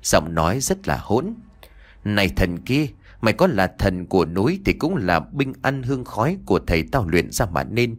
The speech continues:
Nay gọi đến đây lo việc thì cứ làm xong việc cho." Huyền Ân sợ hãi tái mặt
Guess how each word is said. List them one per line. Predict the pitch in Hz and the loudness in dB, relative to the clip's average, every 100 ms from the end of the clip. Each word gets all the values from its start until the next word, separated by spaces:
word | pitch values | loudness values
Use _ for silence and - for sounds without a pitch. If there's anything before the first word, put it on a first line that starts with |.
| - - - - | -14 -20 -20 -4
Nay | 180 | 0
gọi | 117 95 | 4 4
đến | 92 160 196 | 4 0 2
đây | 139 143 | 2 2
lo | 139 147 | 2 0
việc | 92 98 - - | 2 2 0 0
thì | 101 | -2
cứ | 196 160 | 0 -2
làm | 85 82 | -2 -2
xong | 78 - 127 | -2 -2 -2
việc | 85 - - | 0 -2 0
cho." | 123 131 - _ _ _ _ _ _ _ _ _ _ _ - | -2 -2 -14 _ _ _ _ _ _ _ _ _ _ _ 0
Huyền | 123 107 | 4 6
Ân | 110 104 101 | 4 2 -2
sợ | - 95 80 | 0 2 2
hãi | 85 95 | 2 0
tái | 156 - 185 | 0 0 0
mặt | 160 92 | 2 0